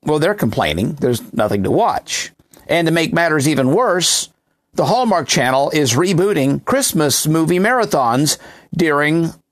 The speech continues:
the pandemic. What are they trying to do? Really drive people over the edge? I'm, I'm moving a mattress into the man cave right now. I'm gonna live here, you know, because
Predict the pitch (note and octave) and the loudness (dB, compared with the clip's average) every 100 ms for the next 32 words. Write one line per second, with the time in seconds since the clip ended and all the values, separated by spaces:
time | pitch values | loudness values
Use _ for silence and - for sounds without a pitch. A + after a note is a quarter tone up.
0 | - F#3 E3 D#3+ D#3+ A3 E3+ - - _ | -6 -2 0 0 0 0 -2 -4 -14 _
1 | _ _ _ _ _ _ - B3+ D4 C#4 | _ _ _ _ _ _ -2 0 0 0
2 | C4+ C4+ C4 C4+ D#4 F4+ F#4 - - _ | 0 0 0 0 0 0 -2 -6 -12 _
3 | _ _ _ _ - C#3 G3 B3 C4+ B3+ | _ _ _ _ -2 0 2 0 0 0
4 | E3 G3 B3 A#3 B3+ A#3+ A#3+ B3+ A3+ A3+ | 2 2 0 0 -2 0 0 0 0 0
5 | G#3 C#4+ F4 - - _ _ _ _ - | 2 0 -2 -4 -6 _ _ _ _ -4
6 | A#3 C#4 A#3+ A#3 A3 G3 F3+ E3+ A3+ - | -2 0 0 0 0 0 0 0 0 0
7 | E3 - F3 E3 E3 D#3+ F3 G#3+ D#3+ D#3 | 0 0 0 0 0 0 0 0 0 0
8 | C#3 F3+ D3 E3+ B2+ G#2+ D2+ C#3+ B3 G3+ | 2 0 0 0 0 0 0 0 0 0
9 | F3 F3 A#3 A3 E3+ F2+ - - _ _ | 0 2 0 0 0 0 -2 -10 _ _
10 | _ _ _ - D#3+ E3 C#3 C4 - _ | _ _ _ -4 0 0 0 -2 -8 _
11 | _ _ - D3+ F#3+ | _ _ -4 0 0